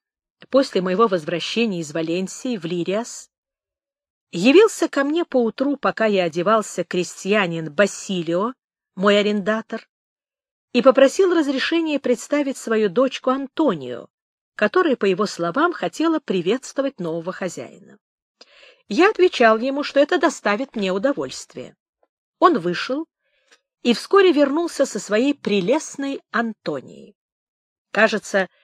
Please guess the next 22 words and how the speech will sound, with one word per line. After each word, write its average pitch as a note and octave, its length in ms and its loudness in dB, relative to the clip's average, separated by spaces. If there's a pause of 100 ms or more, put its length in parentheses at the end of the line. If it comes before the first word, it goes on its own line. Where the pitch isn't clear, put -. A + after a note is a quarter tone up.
(360)
я F#3 160 0
смело A3 440 2
могу E3+ 300 2
применить F#3 520 -4
такой F#3+ 400 0
эпитет - 540 -8 (240)
к - 60 -16
шестнадцатилетней F#3+ 1120 -4
девушке, B3 640 -4 (600)
в - 100 -20
которой C4 380 6
правильные B3 600 2
черты A3 460 -4
сочетались A3+ 680 -2
с - 40 -20
прекраснейшими G3+ 960 -4
в D#3 80 -14
мире G#3 280 -2
глазами E3+ 680 -2 (260)
и G#3 120 -4
цветом F#3 480 -4
лица. A3+ 460 -6